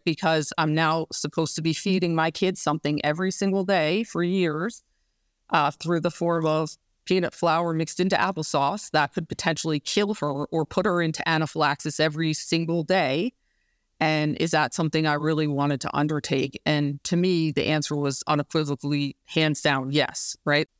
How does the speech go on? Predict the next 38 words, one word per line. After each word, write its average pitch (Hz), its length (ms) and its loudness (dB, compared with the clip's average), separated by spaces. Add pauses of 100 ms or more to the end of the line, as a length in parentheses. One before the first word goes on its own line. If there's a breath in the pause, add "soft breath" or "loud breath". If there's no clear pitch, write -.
(120)
That 170 320 2
to - 80 0
me 160 280 2
was 151 220 -2
the 147 200 -4
only 156 340 0
option 165 420 2
and 151 140 2
the 143 120 -2
only 147 360 0
possible 143 640 -4
way 143 400 0 (400)
to 160 120 2
see 151 600 0 (640)
a 156 60 2
solution. 156 720 -2 (220)
We 151 420 -4 (640)
kind 156 200 2
of 139 60 0
put 170 160 -2
our 156 100 0
fears 160 420 0
to 147 60 -2
the 143 80 0
side 147 380 2
and 147 140 -2
trusted 151 440 -2
the - 60 0
process 208 720 -2 (720)
and 147 180 2
trusted 151 400 0
the 143 220 2
superb 156 560 -4
doctors 143 480 0
that 135 180 4
were 139 220 -2
all 143 320 0
involved. 147 580 -4